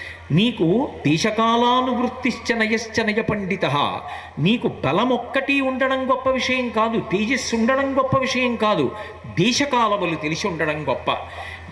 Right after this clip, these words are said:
ఎక్కడ బలాన్ని ఎంతవరకు ఉపయోగించాలి, ఎక్కడ ఎంతవరకు మాట్లాడాలి, ఎక్కడ మాట్లాడకుండా ఉండాలి, ఎక్కడ ఒకవేళ అవమానం ఎదురైనా ఆ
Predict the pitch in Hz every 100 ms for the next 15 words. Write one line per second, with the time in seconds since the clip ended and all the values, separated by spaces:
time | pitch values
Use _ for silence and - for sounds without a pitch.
0 | 110 165 - - 285 175 151 190 247 233
1 | 208 156 175 208 269 254 220 190 208 -
2 | 175 196 180 151 - 113 101 - - 139
3 | 160 - 285 262 165 185 - 247 202 185
4 | 185 214 165 165 - 208 151 117 104 -
5 | - 175 - 277 254 175 190 - 269 254
6 | 220 208 190 170 147 147 175 120 - -
7 | - - 151 151 - 226 208 196 156 151
8 | 185 - 127 165 208 240 247 226 208 202
9 | 180 190 220 - 160